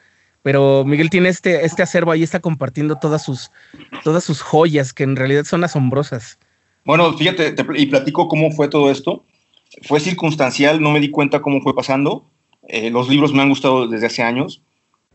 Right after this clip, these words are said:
Speaker 2: Y alguna vez, el primer libro que me llegó, creo que fue, eh, por hacer algunos comentarios en algún blog,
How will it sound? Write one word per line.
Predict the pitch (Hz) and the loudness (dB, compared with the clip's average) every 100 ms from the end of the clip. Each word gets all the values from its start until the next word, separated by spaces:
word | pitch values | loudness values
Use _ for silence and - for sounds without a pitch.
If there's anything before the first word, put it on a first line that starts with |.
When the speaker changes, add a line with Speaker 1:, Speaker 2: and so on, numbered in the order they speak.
| - | -10
Speaker 2:
Y | 113 | 0
alguna | 117 127 143 | 2 4 2
vez, | 147 147 - | 2 0 -8
el | - 113 | -8 -4
primer | 123 135 | 0 2
libro | 143 147 | 2 2
que | 127 | 0
me | 117 | -2
llegó, | 117 123 139 143 | 0 2 2 0
creo | - 127 | -2 -4
que | 135 | -4
fue, | - 131 131 120 _ _ _ _ - - | -2 0 0 -4 _ _ _ _ -18 -16
eh, | - | -4
por | 120 | 0
hacer | 120 143 135 | 0 0 2
algunos | 139 131 135 139 131 | 2 4 4 4 2
comentarios | - 117 120 117 127 135 135 | -2 -2 -2 0 2 2 0
en | 113 | -2
algún | 110 123 | -2 0
blog, | 120 135 131 | 2 2 0